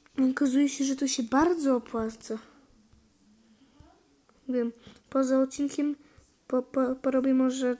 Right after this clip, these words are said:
to, może to na pewno zrobię. Tego Roberta. Limusa nie wiem, bo dużo rzeczy poczuję. Ni-, Nikola Tesla jest łatwy. Stefan, nie wiem,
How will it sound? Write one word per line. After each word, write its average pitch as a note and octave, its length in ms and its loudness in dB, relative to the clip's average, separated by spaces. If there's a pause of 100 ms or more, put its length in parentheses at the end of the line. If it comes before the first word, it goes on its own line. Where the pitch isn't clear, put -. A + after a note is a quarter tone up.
(100)
to, B3+ 320 -2
może B3 320 -2
to - 280 -6
na B3 120 -2
pewno B3 300 -2
zrobię. B3+ 380 0 (340)
Tego B3+ 320 2
Roberta. B3+ 840 4 (1400)
Limusa C4+ 600 6
nie C4 160 4
wiem, B3+ 200 4
bo A#3+ 140 2
dużo B3+ 280 -2
rzeczy B3 180 -6
poczuję. C4 260 -4 (360)
Ni-, C#4+ 260 -2 (1200)
Nikola C4+ 720 0
Tesla C4 380 -2
jest B3 220 2
łatwy. C4 640 -4 (1120)
Stefan, - 1600 -6
nie A#3+ 140 0
wiem, A#3 220 -4